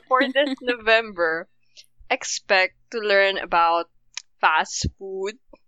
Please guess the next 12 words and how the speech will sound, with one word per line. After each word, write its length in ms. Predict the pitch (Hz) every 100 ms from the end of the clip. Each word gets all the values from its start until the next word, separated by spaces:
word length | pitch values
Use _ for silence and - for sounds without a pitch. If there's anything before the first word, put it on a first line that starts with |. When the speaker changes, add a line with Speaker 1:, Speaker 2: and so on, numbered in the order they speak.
| _
Speaker 1:
um, 400 | 220 220 208 202 165
local, 460 | 220 220 202 170
preferably, 800 | - 196 196 185 180 170 160 170 - _ _ - _
games, 680 | 180 190 175 170 214 285 - - _ _ _ _ _
liter-, 320 | 220 - 285 - _ _ _ - -
uh, 160 | - 190
see? 380 | 196 302 349 - _ _
See? 320 | - 330 453 -
Nabubulol 560 | 339 370 359 381 392
na 160 | 381 370
naman 240 | 381 381
ako. 480 | 370 320 320 269 -